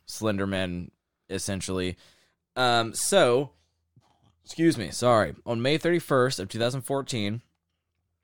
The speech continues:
Anissa Weier and Morgan Geyser head to Davids Park, which is a wooded area near Waukesha, Wisconsin.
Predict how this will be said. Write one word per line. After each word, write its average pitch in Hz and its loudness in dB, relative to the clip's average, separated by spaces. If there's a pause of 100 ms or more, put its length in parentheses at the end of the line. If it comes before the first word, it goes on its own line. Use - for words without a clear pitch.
(400)
Anissa 117 2
Weier 110 4 (120)
and 95 0
Morgan 98 -2
Geyser 98 0 (460)
head 117 -2
to 98 -6
Davids 113 -2
Park, 110 2
which 95 -6
is 95 -4
a 92 -4
wooded 107 -4
area 110 0
near 92 -2
Waukesha, 92 0
Wisconsin. 92 -4